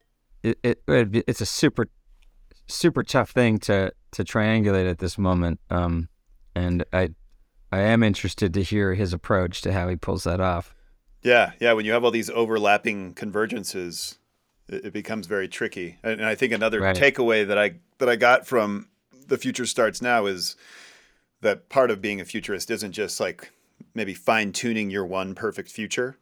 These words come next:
Speaker 2: It, it's sort of like conversational design, right? You, you don't just fine-tune this one thing that you think will work. You're trying to imagine as many futures as possible. And then,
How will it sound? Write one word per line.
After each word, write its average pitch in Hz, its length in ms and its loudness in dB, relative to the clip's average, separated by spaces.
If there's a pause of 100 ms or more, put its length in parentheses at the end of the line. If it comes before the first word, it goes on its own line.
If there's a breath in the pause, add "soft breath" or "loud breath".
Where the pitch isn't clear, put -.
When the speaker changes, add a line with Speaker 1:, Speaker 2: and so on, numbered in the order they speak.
Speaker 2:
It, 139 160 6
it's 147 100 -4
sort 175 160 4
of 135 80 6
like 107 200 4 (280)
conversational 104 640 -2
design, 87 260 -8
right? 95 220 -6
You, 98 180 -8
you 98 140 -10
don't 117 180 -2
just - 220 -10
fine-tune 110 480 -2
this 98 160 -8
one 101 220 -6
thing 104 160 -6
that 104 100 -8
you 95 100 -10
think 104 300 -6
will 92 140 -4
work. 95 400 -2 (580 soft breath)
You're 127 100 2
trying 143 200 2
to 127 120 0
imagine 110 380 -2
as 95 140 -8
many 104 260 -6
futures 98 420 -10
as 87 100 -12
possible. - 600 -6 (160)
And 95 180 -10
then, 87 300 -10